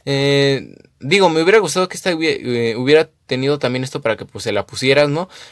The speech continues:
Pero, pues, digo, no sé, hay mucha gente que se la pone y la verdad que, pues, yo lo quería hacer, pero, pues, la verdad que no se ve tan, tan bonito, ¿no? Así que, pues, vamos a quitárselo y vamos a ponérsela al Prime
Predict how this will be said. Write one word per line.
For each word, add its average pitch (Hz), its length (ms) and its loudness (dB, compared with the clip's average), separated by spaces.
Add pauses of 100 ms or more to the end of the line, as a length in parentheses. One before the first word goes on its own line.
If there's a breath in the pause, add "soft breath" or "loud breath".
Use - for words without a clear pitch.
(120)
Pero, 131 240 2
pues, 156 420 6
digo, 240 180 6
no 254 140 6
sé, - 120 0
hay 156 120 2
mucha 196 200 -4
gente 202 220 -2
que 143 120 -6
se 127 120 -2
la 107 180 -2
pone 151 280 -4
y 131 100 -6
la 131 100 2
verdad 143 220 -2
que, 175 180 -4
pues, 127 180 -4
yo 156 100 2
lo 165 100 0
quería 135 200 -2
hacer, 156 260 -8
pero, - 140 -6
pues, - 180 -8
la 151 100 2
verdad 190 260 2 (300 loud breath)
que 139 80 -2
no 135 120 0
se 139 100 0
ve 131 100 0
tan, 113 560 -4 (160)
tan 110 160 -4
bonito, 92 560 -8
¿no? 104 200 -8
Así - 180 -10
que, - 100 -16
pues, 107 160 -12
vamos 120 200 -6
a - 40 -20
quitárselo 147 480 -4
y 117 80 -6
vamos 107 200 -4
a 113 60 -10
ponérsela 120 420 -6
al 117 80 -4
Prime 160 380 0